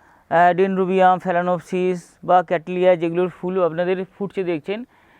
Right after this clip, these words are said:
সেই গাছগুলোর ক্ষেত্রে কিন্তু বিশেষ কিছু পরিবর্তনের দরকার নেই। যে জায়গায় ছিল সেই জায়গাতেই রাখবেন, মানে যেটা, আহ, যা সানলাইট পাচ্ছিল যে ইনটেনসিটিতে সেরকমই পাবে। আর যা ফার্টিলাইজার ছিল, যেমন ফুল ফুটে গেলে আমি বলেছি যে ফার্টিলাইজারটা একটু অফ রাখবেন।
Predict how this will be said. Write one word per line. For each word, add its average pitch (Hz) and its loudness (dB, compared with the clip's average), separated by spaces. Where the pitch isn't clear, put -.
সেই 214 -2
গাছগুলোর 214 2
ক্ষেত্রে 233 -4
কিন্তু 226 -8
বিশেষ 180 -4
কিছু 220 -4
পরিবর্তনের 208 -2
দরকার 190 0
নেই। 202 -4
যে 185 -4
জায়গায় 180 4
ছিল 196 -6
সেই 185 -6
জায়গাতেই 160 0
রাখবেন, 175 0
মানে 170 -6
যেটা, 170 0
আহ, 151 2
যা 180 4
সানলাইট 185 0
পাচ্ছিল 185 -2
যে 185 -2
ইনটেনসিটিতে 185 -6
সেরকমই 170 -2
পাবে। 196 -2
আর 143 0
যা 196 2
ফার্টিলাইজার 185 -2
ছিল, 214 -2
যেমন 208 -4
ফুল 214 -6
ফুটে 214 -4
গেলে 220 0
আমি 190 0
বলেছি 180 -4
যে 165 -4
ফার্টিলাইজারটা 165 -2
একটু 175 -4
অফ 156 0
রাখবেন। 165 0